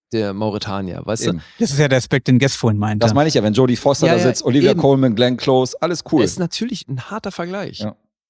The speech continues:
Speaker 1: So. Und das geht mir aber eben auch in anderen Kategorien so, weil ich stellenweise es mich wirklich schwer tue, obwohl es in der gleichen Kategorie stattfindet, die Filme miteinander zu vergleichen. Und das
Speaker 3: Mhm.
Speaker 1: ist ho-, dieses Jahr irgendwie extremer als sonst, finde ich.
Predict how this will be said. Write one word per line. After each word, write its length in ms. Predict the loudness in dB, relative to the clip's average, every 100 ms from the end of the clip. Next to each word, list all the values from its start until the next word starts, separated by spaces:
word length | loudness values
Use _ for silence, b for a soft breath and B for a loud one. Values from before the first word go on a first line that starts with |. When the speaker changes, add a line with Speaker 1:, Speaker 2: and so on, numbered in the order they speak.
| _
Speaker 1:
So. 340 | -8 -8 -10 _ _ -10
Und 140 | -8
das 100 | -6
geht 140 | -4 -2
mir 80 |
aber 160 | -2 -2
eben 160 | -4 -4
auch 160 | -6
in 80 | -6
anderen 380 | -6 -6 -6 -6
Kategorien 640 | -8 -12 -10 -10 -10 -10
so, 220 | -12 -14 -12
weil 140 | -10
ich 100 | -10
stellenweise 420 | -8 -8 -6 -8
es 140 | -10 -12
mich 220 | -12 -8
wirklich 300 | -8 -8 -8
schwer 360 | -8 -6 -6 -6
tue, 380 | -8 -8 -8 -10 _ _ _ _
obwohl 320 | -10 -2 0 0
es 80 |
in 60 | -4
der 80 | -8
gleichen 260 | -8 -8 -8
Kategorie 400 | -6 -6 -6 -6
stattfindet, 520 | -6 -6 -6 -8 -8
die 80 | -10
Filme 260 | -6 -6
miteinander 360 | -4 -4 -6 -8
zu 120 | -10
vergleichen. 460 | -12 -10 -12 -12 -4
Und 120 | 4
das 120 | 4
Speaker 3:
Mhm. 60 | 4
Speaker 1:
ist 120 | 2
ho-, 80 | -6 _ -10
dieses 260 | -8 -6 -2
Jahr 220 | -2 -4
irgendwie 240 | -8 -8
extremer 560 | -8 -10 -8 -6 -4 -4
als 180 | -6 -6
sonst, 300 | -8 -10 -16
finde 200 | -16
ich. 120 | -16